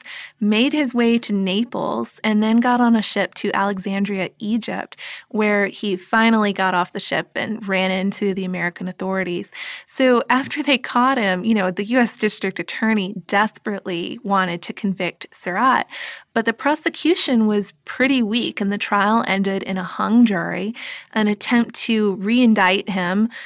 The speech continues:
on, uh, the same charges was eventually dismissed after the statute of limitations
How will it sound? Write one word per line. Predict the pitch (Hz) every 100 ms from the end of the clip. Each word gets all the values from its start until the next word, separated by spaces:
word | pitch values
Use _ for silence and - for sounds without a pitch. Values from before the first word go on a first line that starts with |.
| - -
on, | 208 196 196
uh, | - 196 196
the | 190
same | - 214 214
charges | - 202 190 196
was | 202 185
eventually | 196 208 233 - 226 202 185
dismissed | 196 190 - 190 180 202 - -
after | 185 185 208
the | 202
statute | - 208 196 - 208 196
of | 196
limitations | 202 190 - 202 - 180 185